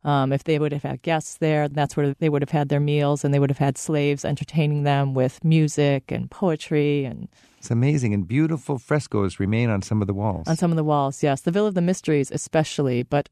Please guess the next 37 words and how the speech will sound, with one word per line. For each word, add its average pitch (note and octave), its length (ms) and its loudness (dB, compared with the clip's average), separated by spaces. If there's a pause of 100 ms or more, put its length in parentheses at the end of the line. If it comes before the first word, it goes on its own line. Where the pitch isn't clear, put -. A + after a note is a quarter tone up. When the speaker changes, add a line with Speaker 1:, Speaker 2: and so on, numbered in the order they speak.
Speaker 1:
almost G3+ 400 2
everywhere D#3 320 2
you D3 160 4
go, C#3+ 160 2
you C3+ 160 0
can C#3+ 120 2
see D3 140 0
the C#3 100 0
remnants C#3 400 0
of C3 80 -4
some C#3 480 0 (340)
painting. C#3 600 0
Speaker 2:
Now A2+ 140 0
it's - 180 -6
dark. G2+ 420 -4
We've - 120 -8
just - 180 -4
had G#2 140 0
a F#2+ 60 -4
party. G2 600 0
I, E2 120 0
I - 100 -4
wanna F#2+ 220 0
go F#2+ 180 -2
for F2+ 200 -2
a D#2+ 60 -4
stroll A2 460 -2
in F#2 80 -2
the F2 80 -4
streets. - 600 -4
Uh, F2+ 140 0
there's F2 180 -4
not G#2 180 -2
a G#2+ 60 -4
lot F#2+ 160 -2
of E2 120 -6
light. F#2+ 340 -4